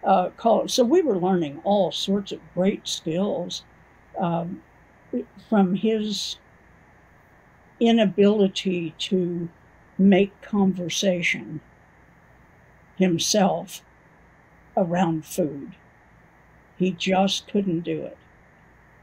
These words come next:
And, um, at times, he would just kind of pull back from the table and go into another room, um,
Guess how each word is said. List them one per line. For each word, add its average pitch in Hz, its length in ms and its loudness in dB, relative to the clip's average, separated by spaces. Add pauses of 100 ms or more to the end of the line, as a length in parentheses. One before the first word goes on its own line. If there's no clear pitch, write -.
(320)
And, 175 380 -2
um, 160 520 -8 (2000)
at 202 200 -2
times, 196 800 -2 (680)
he 233 220 0
would 190 200 0
just 185 420 -2 (420)
kind 196 180 4
of 165 120 -4 (120)
pull 247 240 2
back 180 380 -2
from 180 240 -4
the 170 100 -8
table 185 580 -2 (640)
and 180 320 0
go 202 240 4
into 196 380 0
another 180 340 -2
room, 170 560 -2 (880)
um, 175 640 -4